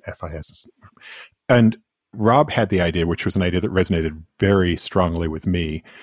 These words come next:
that your investments will be better informed if you inform them with operating professionals. And if you inform them with information about what's actually happening inside financial services organizations.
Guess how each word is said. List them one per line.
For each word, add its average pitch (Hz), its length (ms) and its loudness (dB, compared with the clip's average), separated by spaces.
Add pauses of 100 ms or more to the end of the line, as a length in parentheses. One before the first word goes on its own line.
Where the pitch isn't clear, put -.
(200)
that 208 240 2 (400)
your 107 220 4
investments 104 1040 -2 (140)
will 92 200 0
be 90 160 -2
better 110 380 -2
informed 87 1000 -4 (200)
if 107 180 -2
you 104 160 4
inform 92 440 0
them 85 300 -4
with 87 420 -4 (100)
operating 90 500 0
professionals. - 840 -12 (720)
And 104 160 2
if 113 200 2
you 113 140 6
inform 98 460 2
them 87 180 0
with 87 200 -2
information 98 600 -4
about 85 240 -6
what's 87 180 -6
actually 85 380 -6
happening 80 400 -8
inside 80 400 -6
financial 76 380 -8
services 80 420 -10
organizations. - 760 -12